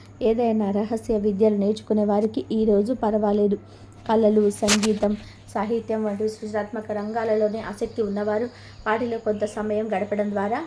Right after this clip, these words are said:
మానసిక ప్రశాంతతను పొందవచ్చు. వివాహితులకు వైవాహిక జీవితంలోని మీ భాగస్వామి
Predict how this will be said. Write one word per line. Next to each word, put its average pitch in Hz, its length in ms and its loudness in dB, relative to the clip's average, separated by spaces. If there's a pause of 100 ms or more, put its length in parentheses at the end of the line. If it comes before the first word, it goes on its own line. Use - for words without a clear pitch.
(120)
మానసిక 214 380 -6 (120)
ప్రశాంతతను 208 600 -4
పొందవచ్చు. 202 560 -2 (480)
వివాహితులకు 214 760 0 (120)
వైవాహిక 214 420 0 (100)
జీవితంలోని 208 600 0 (400)
మీ 233 100 -2 (120)
భాగస్వామి 208 600 -2